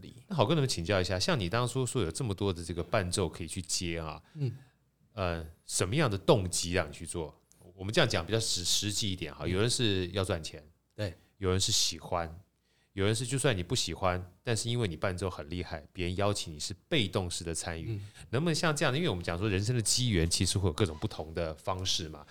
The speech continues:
Speaker 1: 嗯。
Speaker 2: 你能不能回想一下，像当初你会有这么多伴奏，伴奏到老师觉得你好像不务正业啊，
Speaker 1: 嗯。
Speaker 2: 那到底怎么回事？
Speaker 1: 其实最一开始把我带进伴奏界的是我以前在国中的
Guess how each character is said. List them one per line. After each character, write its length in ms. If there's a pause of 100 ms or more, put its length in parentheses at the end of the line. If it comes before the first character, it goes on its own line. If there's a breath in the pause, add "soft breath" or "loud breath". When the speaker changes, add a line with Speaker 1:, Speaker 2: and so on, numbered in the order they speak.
(160 loud breath)
Speaker 1:
嗯。 240
Speaker 2:
你 100
能 100
不 20
能 80
回 160
想 160
一 40
下， 140
像 200
当 180
初 240
你 100
会 180
有 60
这 140
么 100
多 160
伴 240
奏， 140
伴 180
奏 140
到 100
老 160
师 120
觉 180
得 80
你 60
好 120
像 180
不 140
务 100
正 240
业 240
啊， 360
Speaker 1:
嗯。 240 (160 loud breath)
Speaker 2:
那 80
到 140
底 40
怎 140
么 60
回 160
事？ 200 (140)
Speaker 1:
其 140
实 180 (180)
最 200
一 20
开 180
始 260 (500)
把 120
我 80
带 160
进 160
伴 200
奏 180
界 160
的 80
是 100
我 240 (240)
以 140
前 580
在 480 (300)
国 180
中 160
的 220